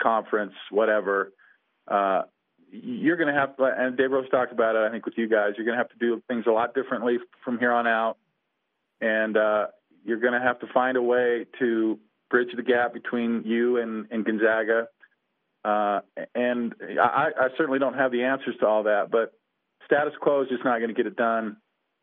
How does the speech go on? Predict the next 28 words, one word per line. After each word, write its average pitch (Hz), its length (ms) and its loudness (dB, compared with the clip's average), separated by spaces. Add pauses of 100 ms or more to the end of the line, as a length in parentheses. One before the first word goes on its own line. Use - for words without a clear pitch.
(100)
Uh, 101 40 -4
I 104 220 2
think 120 160 -4
Dave 120 180 0
Rose 117 240 2
knows 117 240 0
that. 113 360 0 (100)
And, 107 400 -2
uh, 101 340 2 (640)
I 113 100 0
mean, 110 220 -2
the, 107 80 2
the, 98 320 -2
the 113 80 2
evidence 131 580 -2
is 120 140 0 (600)
pretty, 143 320 0 (840)
uh, 113 160 4
glaring. 110 600 0 (340)
Even 220 240 0
in 190 120 0
the 156 160 0
N 160 120 2
I 143 100 2
T, 127 520 0 (920)
uh, 110 400 4 (300)
I 131 80 4
mean, 131 180 0